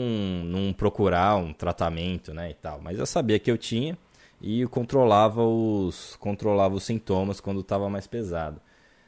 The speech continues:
Só que aconteceu que eu saí desse trabalho de,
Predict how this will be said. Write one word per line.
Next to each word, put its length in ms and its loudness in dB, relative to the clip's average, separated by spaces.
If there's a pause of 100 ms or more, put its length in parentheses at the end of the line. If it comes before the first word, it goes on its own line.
(120)
Só 120 -4
que 80 0
aconteceu 540 4
que 100 2
eu 80 10
saí 460 4
desse 440 -2
trabalho 640 0
de, 560 -10